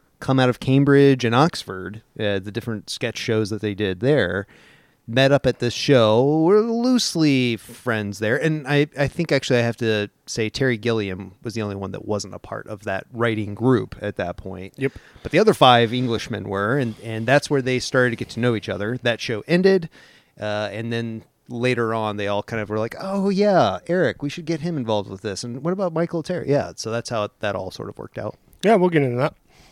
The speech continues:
Speaker 2: Uh, so they have four feature films, and Now for Something Completely Different is their first in seventy-one.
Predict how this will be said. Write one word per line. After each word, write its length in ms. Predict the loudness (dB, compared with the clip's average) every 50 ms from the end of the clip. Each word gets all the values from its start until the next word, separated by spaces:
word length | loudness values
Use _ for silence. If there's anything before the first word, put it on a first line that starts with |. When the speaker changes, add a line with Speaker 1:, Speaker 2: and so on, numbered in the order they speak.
| _ _ _ 4
Speaker 2:
Uh, 200 | 6 6 6 6
so 160 | 4 4 4
they 100 | 4 6
have 240 | 6 6 4 4 2
four 640 | -2 -2 0 2 4 6 6 6 6 6 4 0 _ -14
feature 400 | -8 -6 -6 -4 -2 -2 -4 -2
films, 580 | -2 -2 -2 -2 -2 -4 -6 -10 -12 -16 -16 -10 -8
and 160 | -6 -4 -2
Now 160 | 0 0 0
for 140 | 0 -2 -4
Something 280 | -4 -4 -4 -4 -4 -4
Completely 300 | -4 -4 -2 -2 -2 -2
Different 300 | -4 -6 -6 -8 -10 -10
is 60 | -12
their 100 | -12 -12
first 360 | -4 -2 0 0 0 -2 -6
in 80 | -10 -10
seventy-one. 760 | -8 -8 -8 -8 -8 -8 -8 -6 -4 -4 -4 -6 -8 -10